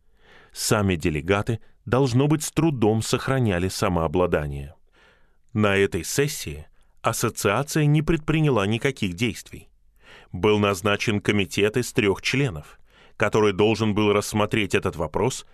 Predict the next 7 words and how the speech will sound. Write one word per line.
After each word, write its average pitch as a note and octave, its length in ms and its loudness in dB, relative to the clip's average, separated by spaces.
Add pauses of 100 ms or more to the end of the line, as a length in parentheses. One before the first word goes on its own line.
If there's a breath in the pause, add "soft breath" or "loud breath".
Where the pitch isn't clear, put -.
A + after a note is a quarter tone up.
(200 soft breath)
и F3 100 -2
дать C#3 300 0
свои D3+ 300 0
рекомендации C#3+ 720 0
на A#2 120 0
следующий E2 640 -2
день. E2+ 260 -4